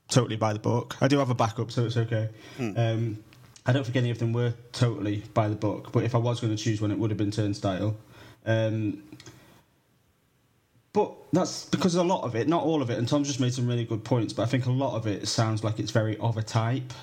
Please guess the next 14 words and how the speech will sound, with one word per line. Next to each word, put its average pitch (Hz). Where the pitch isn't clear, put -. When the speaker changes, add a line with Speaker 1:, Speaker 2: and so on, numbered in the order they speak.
Speaker 1:
Um, 110
I 127
don't 123
know 123
how 113
I'd 104
classify 147
that 147
type 160
or, 110
or 113
the 117
genre, 139
because, 120